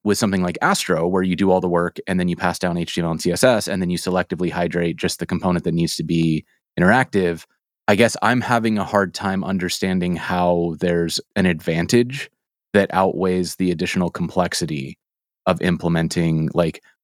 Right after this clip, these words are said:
why am I turning servers back on? Why am I suddenly having to handle my own caching layers and think about these things that, like, there's a reason that P H P fell out of fashion as being, like, the primary way to serve websites. And it was because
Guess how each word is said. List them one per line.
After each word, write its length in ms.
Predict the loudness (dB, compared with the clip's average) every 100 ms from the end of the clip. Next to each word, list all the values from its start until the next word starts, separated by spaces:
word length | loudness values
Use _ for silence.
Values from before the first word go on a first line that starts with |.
| 0
why 240 | 4 4
am 100 | 4
I 80 | 2
turning 300 | 2 2 2
servers 420 | 2 0 0 -2
back 260 | -2 -4 -4
on? 200 | -6 -2
Why 220 | 2 4
am 140 | 4 4
I 200 | 2 2
suddenly 440 | 2 2 2 2
having 320 | 0 0 0
to 60 | 0
handle 320 | 0 2 2
my 200 | 2 0
own 440 | 2 2 2 0 -2 _ _ -4
caching 420 | -2 0 0 0
layers 440 | 0 0 0 -2
and 220 | -2 -2 2
think 220 | 2 4
about 240 | 2 0
these 180 | -2 0
things 300 | 2 4 2
that, 140 | 0
like, 220 | -2 -6 -8 -6 2
there's 160 | 4
a 80 | 4
reason 500 | 2 4 4 2 0
that 140 | -2 0
P 160 | 0
H 220 | 2 0
P 160 | 0 0
fell 220 | 2 0
out 120 | -2
of 60 | -4
fashion 400 | -2 -2 -2 -4
as 140 | -6
being, 280 | -4 -2 -2
like, 200 | -4 -4
the 80 | -6
primary 480 | -2 0 2 2 2
way 180 | 2 0
to 80 |
serve 240 | 0 0 2
websites. 480 | 2 2 -2 -4 -4
And 80 |
it 40 | -2
was 120 | -2
because 380 | 0 2 0